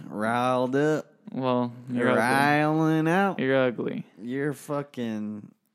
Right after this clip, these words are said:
Speaker 1: I don't know what to say about you, fucking Jesus-looking motherfucker.
Speaker 2: You see, Jesus wasn't ugly. <laughs>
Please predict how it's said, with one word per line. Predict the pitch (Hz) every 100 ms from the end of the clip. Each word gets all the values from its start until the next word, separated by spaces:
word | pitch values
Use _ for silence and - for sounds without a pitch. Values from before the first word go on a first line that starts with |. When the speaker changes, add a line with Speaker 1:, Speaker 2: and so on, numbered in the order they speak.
| _ _ _ _ _ 123
Speaker 1:
I |
don't | 131 139
know | 139
what | 156 123
to |
say | - - 113
about | 113 117
you, | 135 135
fucking | - 120 113 104
Jesus-looking | 101 110 113 113 110 107 117 113 110
motherfucker. | 113 110 104 120 120 127 127 127 120
Speaker 2:
You | 123
see, | 131 127 123 120
Jesus | 120 127 127 127 123
wasn't | 131 123 127 127
ugly. | 151 139 - 123 120 165 180
<laughs> | 220